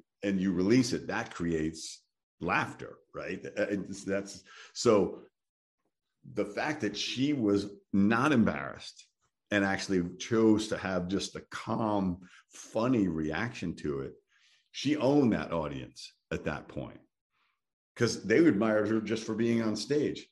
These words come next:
Now they admire her for complete aplomb <laughs> in, in a, an embarrassing situation. 'Cause they would, she would have been totally justified saying,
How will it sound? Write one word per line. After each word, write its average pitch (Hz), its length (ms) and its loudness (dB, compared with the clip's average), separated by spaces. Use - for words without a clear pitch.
Now 143 260 -2
they 113 220 4
admire 101 480 2
her 98 240 0
for 95 420 0
complete 127 600 0
aplomb 95 800 2
<laughs> - 340 2
in, 131 260 6
in 113 120 6
a, 104 460 0
an 98 440 2
embarrassing 101 640 2
situation. 98 760 -4
'Cause 120 320 4
they 143 120 8
would, 127 200 4
she 143 120 0
would 135 100 4
have 127 60 0
been 120 100 6
totally 143 320 0
justified 107 680 -2
saying, 80 380 0